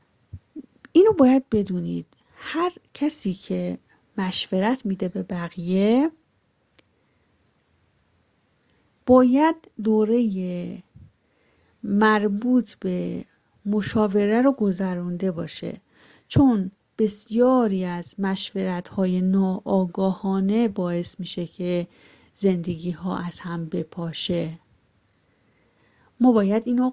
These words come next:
قطعاً و حتماً برای خودمون در نظر بگیریم که اطرافیان ما دوره‌های مخصوص مشاوره ندیدن و نمی‌تونن به ما کمک بکنن.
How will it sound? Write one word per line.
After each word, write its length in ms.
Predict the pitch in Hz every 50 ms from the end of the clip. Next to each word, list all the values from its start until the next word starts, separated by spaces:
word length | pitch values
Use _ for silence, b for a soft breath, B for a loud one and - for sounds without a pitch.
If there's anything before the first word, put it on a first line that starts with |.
| _ -
قطعاً 480 | 185 175 180 _ - _ - 233 233 233 220 214
و 220 | 190 180 175 170 170 -
حتماً 480 | - 190 185 - - - 208 220 233 240
برای 320 | 240 214 196 185 185 208
خودمون 440 | 196 - 233 226 233 233 226 226 220
در 220 | 196 196 185 180
نظر 360 | 175 175 180 170 196 202 208
بگیریم 540 | 202 180 180 170 - - 170 165 170 170 170
که 360 | - - - 175 165 165 170 - b b b b b b b b b -
اطرافیان 960 | 190 190 190 196 - - 190 196 190 185 185 - - 190 190 190 190 185 185
ما 580 | 185 180 185 190 196 202 208 220 240 254 285 - b b b b b b b b b _ 190
دوره‌های 720 | 202 196 196 196 190 196 196 180 190 220 226 226 214 190
مخصوص 640 | 185 180 185 185 175 - - - - 180 - - 190
مشاوره 720 | 185 185 180 180 - - 202 190 180 180 185 185 202 220
ندیدن 760 | 233 226 240 247 262 220 190 202 190 170 180 175 156 156 160 160 _ _ _ b b b b b b b b b b b b b 196 175
و 300 | 190 208 202 196 185 180 - -
نمی‌تونن 880 | - 208 220 247 262 262 285 277 277 - - 220 196 185 185 180 175 175
به 120 | 165 180
ما 180 | 170 170 170 170 -
کمک 380 | - 185 175 175 170 170 - - -
بکنن. 540 | 175 - - - 175 175 170 170 165 165